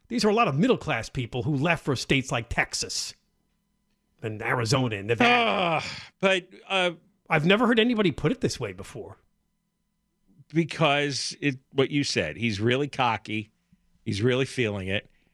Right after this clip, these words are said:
Speaker 2: And he, he's, he's at this code conference, so he's with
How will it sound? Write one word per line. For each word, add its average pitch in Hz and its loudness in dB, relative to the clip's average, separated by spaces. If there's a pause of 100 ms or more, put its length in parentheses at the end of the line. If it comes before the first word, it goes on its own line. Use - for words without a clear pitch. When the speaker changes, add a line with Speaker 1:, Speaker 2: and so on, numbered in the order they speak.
(120)
Speaker 2:
And 120 2
he, 117 0
he's, - -6
he's 123 -2
at 131 -2
this 113 -2
code 135 -2
conference, 92 -8
so 107 0
he's 101 -2
with 107 0